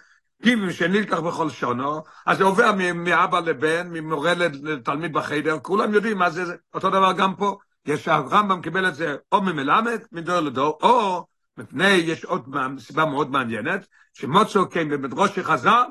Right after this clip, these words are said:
שלא הגיע לידינו. יש איזה מדרש שהוא ראה, ואנחנו לא ראינו את זה, לכן הוא כתב שזה היה הפוכים. על דרך, איפה אנחנו רואים דבר כזה? על דרך שמצינו בכמה מקומות, בדברי הרמב"ם,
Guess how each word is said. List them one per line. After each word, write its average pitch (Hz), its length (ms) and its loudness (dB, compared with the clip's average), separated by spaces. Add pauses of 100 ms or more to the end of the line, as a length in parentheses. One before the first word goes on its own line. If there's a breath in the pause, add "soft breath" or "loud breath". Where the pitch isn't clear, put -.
(240)
שלא 196 200 -2
הגיע 170 280 0
לידינו. 123 420 -8 (320)
יש - 180 0
איזה 165 140 0
מדרש 185 400 2
שהוא 147 240 -2
ראה, 180 320 4 (220 loud breath)
ואנחנו 165 280 -2
לא 190 140 2
ראינו 240 220 2
את 202 60 -2
זה, 175 100 -6
לכן 165 260 -6
הוא 208 100 -4
כתב 226 260 0
שזה 196 220 -4
היה 202 180 0
הפוכים. 175 380 -8 (640)
על 107 80 -10
דרך, 185 400 0
איפה 170 160 2
אנחנו 160 240 -4
רואים 151 200 -4
דבר 127 240 -2
כזה? 120 380 -6 (160)
על 120 120 -6
דרך 165 180 2
שמצינו 156 420 -6
בכמה 151 320 -2
מקומות, 170 500 2
בדברי 147 360 -4
הרמב"ם, 160 560 0